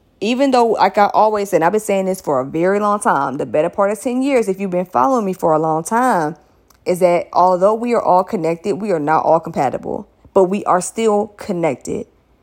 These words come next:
If for nothing else, as people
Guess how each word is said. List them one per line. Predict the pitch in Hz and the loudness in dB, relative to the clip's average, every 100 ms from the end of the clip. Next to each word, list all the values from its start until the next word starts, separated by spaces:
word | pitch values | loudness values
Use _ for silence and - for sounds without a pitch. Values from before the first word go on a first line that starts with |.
| _ _ - | _ _ 2
If | 175 | 2
for | - - 156 | 2 0 0
nothing | 151 190 254 - 262 262 | 2 2 2 2 0 2
else, | 269 139 - - - _ _ _ _ _ _ _ _ - | 2 2 -6 -14 -16 _ _ _ _ _ _ _ _ -2
as | 165 165 | -2 -2
people | - 247 262 254 254 254 | -4 -2 2 2 2 -4